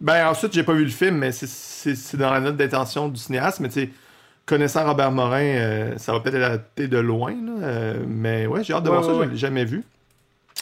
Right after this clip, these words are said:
Speaker 1: Il y a également, il y a un film de Yves Bélanger qui est là.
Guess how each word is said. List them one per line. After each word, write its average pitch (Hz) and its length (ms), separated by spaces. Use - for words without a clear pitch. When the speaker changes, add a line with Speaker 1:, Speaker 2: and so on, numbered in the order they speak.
Speaker 1:
Il - 80
y - 40
a 123 40
également, 139 400
il 151 80
y 135 40
a 127 40
un 123 40
film 147 160
de 147 80
Yves 139 160
Bélanger 131 520
qui - 120
est 151 60
là. 190 460